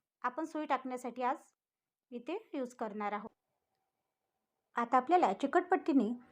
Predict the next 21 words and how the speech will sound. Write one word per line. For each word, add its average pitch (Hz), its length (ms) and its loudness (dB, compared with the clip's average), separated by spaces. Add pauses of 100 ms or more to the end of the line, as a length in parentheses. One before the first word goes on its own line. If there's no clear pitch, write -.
(320)
हा 269 160 10
जो 349 160 6
रील 320 180 6
आहे, 285 260 6
त्याला 269 340 8 (560)
हे 302 100 -2
ज-, - 160 -12
हा 269 180 8
जो 330 140 4
वायर 311 220 8
घेतलेला 294 380 4
आहे, 254 140 4
तो 262 120 0
वायर 262 260 6
अशा 285 200 4
प्रकारे 277 420 2 (380)
आपल्याला 285 360 6
फिट 277 200 2
करून 202 300 2
घ्यायचा 202 320 0
आहे. 202 240 0